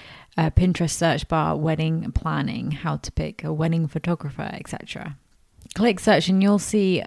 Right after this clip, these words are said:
an, a whole feed full of other brands with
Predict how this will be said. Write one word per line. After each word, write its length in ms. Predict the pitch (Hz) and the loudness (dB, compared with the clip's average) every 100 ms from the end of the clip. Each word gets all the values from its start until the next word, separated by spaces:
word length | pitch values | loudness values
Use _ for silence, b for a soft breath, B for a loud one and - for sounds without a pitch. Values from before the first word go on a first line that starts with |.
| - | -4
an, 360 | 160 165 165 - | -2 -2 -4 -4
a 60 | 156 | -4
whole 300 | 147 208 208 | -2 0 0
feed 400 | - - 202 202 | 0 0 2 2
full 340 | - 160 151 - | 0 0 0 -2
of 140 | 160 | -2
other 240 | - 160 | -2 -2
brands 500 | 160 - 156 156 156 | 0 0 0 0 -2
with 300 | 160 160 156 | -2 -2 -4